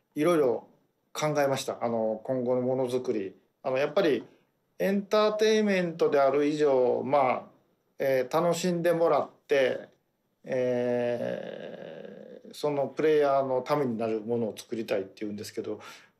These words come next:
こんなにも早くこう時代が追いついてくると、ちょっとこう、なんていうんでしょうね、フィクションじゃなくなってしまうので。で、なんで今回のコロナの中で、えー、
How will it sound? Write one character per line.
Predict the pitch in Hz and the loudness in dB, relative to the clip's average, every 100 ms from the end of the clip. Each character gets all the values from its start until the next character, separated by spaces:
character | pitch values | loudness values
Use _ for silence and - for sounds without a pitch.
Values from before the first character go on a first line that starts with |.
| _ | _
こ | - 226 | -2 2
ん | 220 | 2
な | 220 | 2
に | 226 | 2
も | 196 | 2
早 | 165 170 | 2 2
く | - | 0
こ | 127 | -2
う | 127 | -2
時 | 139 | 2
代 | 160 151 | 2 4
が | |
追 | 151 | 2
い | 156 | 0
つ | 160 | -2
い | 147 | -2
て | |
く | - | -2
る | 113 | -4
と、 | - 107 | -4 -6
ち | - | -6
ょ | |
っ | |
と | - - | -8 -6
こ | - 110 107 - _ _ _ _ - - | -2 0 -2 -6 _ _ _ _ -20 -6
う、 | |
な | 135 139 | -2 0
ん | |
て | 101 | -2
い | |
う | 98 | -8
ん | |
で | - | -4
し | |
ょ | 202 | -2
う | |
ね、 | |
フ | |
ィ | |
ク | - | 0
シ | 143 | -2
ョ | |
ン | |
じ | 107 | -2
ゃ | |
な | 113 | -4
く | 117 | -2
な | 117 | -2
っ | |
て | - | -4
し | - | -6
ま | 104 | -8
う | 101 | -8
の | 90 | -10
で。 | - - _ _ _ _ _ | -10 -12 _ _ _ _ _
で、 | 139 139 135 135 131 127 123 123 120 123 - - 65 - - - 101 117 | -2 0 2 2 2 2 0 -2 -4 -4 -6 -6 -8 -10 -12 -14 -14 -6
な | 151 | -2
ん | 156 | 0
で | |
今 | 156 170 | 2 2
回 | 165 143 | 2 2
の | 135 135 131 127 | 2 4 2 0
コ | 151 | 2
ロ | 147 139 131 | 2 2 2
ナ | 123 | 0
の | 117 110 | 0 -2
中 | 110 107 - 120 110 | -4 -4 0 0 0
で、 | 110 131 131 117 - _ _ - | 0 2 2 0 -4 _ _ -8
え | 127 120 - - - - | -6 -4 -6 -6 -8 -12
ー、 | - | -14